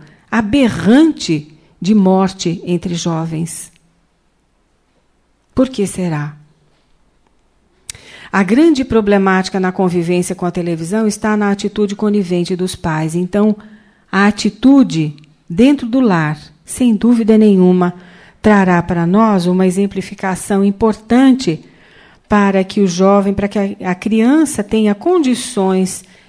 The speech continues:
de nortear a sua existência aqui na Terra. Nós vamos agora encerrar com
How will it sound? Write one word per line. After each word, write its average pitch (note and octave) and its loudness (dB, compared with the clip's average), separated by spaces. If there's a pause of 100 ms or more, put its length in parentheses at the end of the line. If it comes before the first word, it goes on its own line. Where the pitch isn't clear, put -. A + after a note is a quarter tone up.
de G#3 0
nortear G#3+ 2
a F3+ 0
sua F3+ -2
existência F3+ -4
aqui F#3 -8
na F3 -4
Terra. D#3+ -4 (2000)
Nós A3+ 2
vamos C4 2
agora G#3 4
encerrar G#3+ 0
com G#3 2